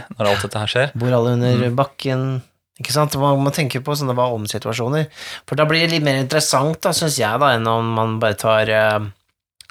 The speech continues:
Speaker 2: kanskje bare kopierer noe man har sett,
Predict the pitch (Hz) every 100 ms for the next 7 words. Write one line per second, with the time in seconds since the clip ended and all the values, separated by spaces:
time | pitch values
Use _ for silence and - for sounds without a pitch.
0 | - 127 - 107 110 101 110 107 107 107
1 | 107 107 107 107 110 110 107 - _ _
2 | _ _ _ _ _ _ _ 120 117 -
3 | 175 202 - -